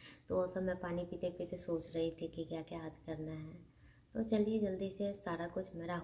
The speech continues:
हो गया है प्लान और करते हैं, और भी जो भी काम सब वो सब कर लेते हैं, जल्दी से लंच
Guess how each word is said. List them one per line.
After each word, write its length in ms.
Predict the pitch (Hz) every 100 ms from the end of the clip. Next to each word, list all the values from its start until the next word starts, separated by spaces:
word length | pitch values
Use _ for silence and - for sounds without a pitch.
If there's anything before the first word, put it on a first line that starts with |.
| -
हो 80 | 160
गया 180 | 165 175
है 140 | 185
प्लान 320 | 185 165 156 175 - - - -
और 680 | 165 156 156 156 160 165 160 - - - - - - -
करते 260 | - -
हैं, 160 | 165 170
और 180 | 165 165
भी 220 | 180 180 - - - - -
जो 140 | 190
भी 100 | 185
काम 320 | 185 185 170 170
सब 240 | 180 170
वो 120 | 175
सब 200 | 170 180
कर 120 | 175 170
लेते 280 | 165 165
हैं, 100 | 170
जल्दी 300 | 165 160 165
से 260 | 170 175 175
लंच 200 | 165